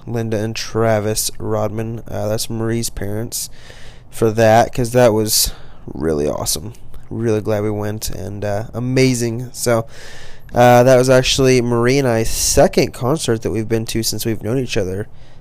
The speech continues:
uh, there at the Coliseum. So, first one was Newsboys. We saw that one back in twenty twenty,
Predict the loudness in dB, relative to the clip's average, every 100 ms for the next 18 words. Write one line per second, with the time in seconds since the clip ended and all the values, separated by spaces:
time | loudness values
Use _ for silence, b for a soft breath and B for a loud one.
0 | b 0 2 2 4 4 4 4 0 -2
1 | -6 -6 -8 -6 -2 -2 -2 -2 -2 -2
2 | -4 -8 -6 -4 -2 -4 b b b b
3 | 4 6 6 6 6 4 4 4 6 4
4 | 4 4 4 4 2 -2 -2 0 2 2
5 | 0 -2 -2 -2 -4 -6 -6 -6 -8 -8
6 | -10 -12 -14 -8 -4 -2 -2 -2 -2 -2
7 | -4 -6 -4 0 0 0 -4